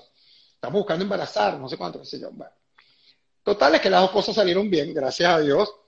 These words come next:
Este, quedamos embarazados. Eh, yo viajo a Estados Unidos a buscar el premio. Y bueno, cuando me dicen, "Ok,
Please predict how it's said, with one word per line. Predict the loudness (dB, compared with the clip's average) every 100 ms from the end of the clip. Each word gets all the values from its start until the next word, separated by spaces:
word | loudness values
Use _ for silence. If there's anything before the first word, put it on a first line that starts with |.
| _ _ _ _ _
Este, | -6 -6 -6 -4 -2 -2 -6 -12 -20 -20 _
quedamos | -2 -2 -2
embarazados. | 0 0 4 4 4 0 -6 _ _ _ _ _ -6
Eh, | -2 -2 -2 -2
yo | 2 2
viajo | 2 2
a | -2
Estados | -2 -2 -2
Unidos | 0 0
a |
buscar | 0 0
el | -2
premio. | 2 2 0 -8 _ _ _ _ _ -2
Y | 0
bueno, | 2 0 -2
cuando | -4 -6
me | -10 -10
dicen, | -10 -6 -4
"Ok, | -4